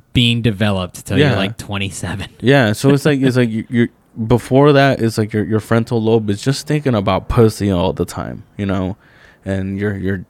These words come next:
Speaker 2: dick is rock hard
Speaker 1: Yeah.
Speaker 2: for all, you know, for whatever reason, you know?
Speaker 1: And
Speaker 2: You
Speaker 1: when you're not taught how to manage that, you become this world conqueror like
Speaker 2: Mm-hmm.
Speaker 1: Alexander the Great.
Speaker 2: Yeah.
Speaker 1: <laughs>
Speaker 2: Yeah, you, you make mistakes,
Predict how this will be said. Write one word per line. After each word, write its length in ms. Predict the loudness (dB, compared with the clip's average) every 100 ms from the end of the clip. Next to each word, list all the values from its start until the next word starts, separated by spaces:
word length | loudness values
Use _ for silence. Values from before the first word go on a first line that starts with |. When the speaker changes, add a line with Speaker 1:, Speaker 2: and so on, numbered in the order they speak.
| 0
Speaker 2:
dick 200 | 0 2
is 160 | -2 2
rock 320 | 4 4 2
hard 420 | 2 4 6 4
Speaker 1:
Yeah. 60 | 0
Speaker 2:
for 320 | -6 -8 -8 -2
all, 280 | 2 2 0
you 280 | -2 2 4
know, 100 | 4
for 160 | 2 0
whatever 420 | 0 -2 -2 -4
reason, 460 | -4 -4 -6 -10 -14 _ _ _
you 80 | -2
know? 200 | 0 2 0
Speaker 1:
And 100 | 2
Speaker 2:
You 60 |
Speaker 1:
when 140 | 2 4
you're 80 | 0
not 200 | -2 -4
taught 220 | -8 -6
how 100 | -6
to 100 | -4
manage 500 | -4 -2 -2 -2 -4
that, 340 | -6 -6 -8
you 120 | -8
become 340 | -6 -6 -6 -6
this 160 | -8
world 360 | -8 -4 -4 -6
conqueror 460 | -10 -10 -10 -12 -10
like 200 | -10 -10
Speaker 2:
Mm-hmm. 80 | -6
Speaker 1:
Alexander 520 | -6 0 0 2 0
the 100 | -2
Great. 400 | -4 -4 -4 -6
Speaker 2:
Yeah. 400 | 0 4 4 2 -2
Speaker 1:
<laughs> 680 | -8 -6 -12 _ -20 _
Speaker 2:
Yeah, 120 | -2 0
you, 180 | 2
you 160 | 2 4
make 240 | 4 2
mistakes, 680 | 0 -2 0 0 0 -8 -14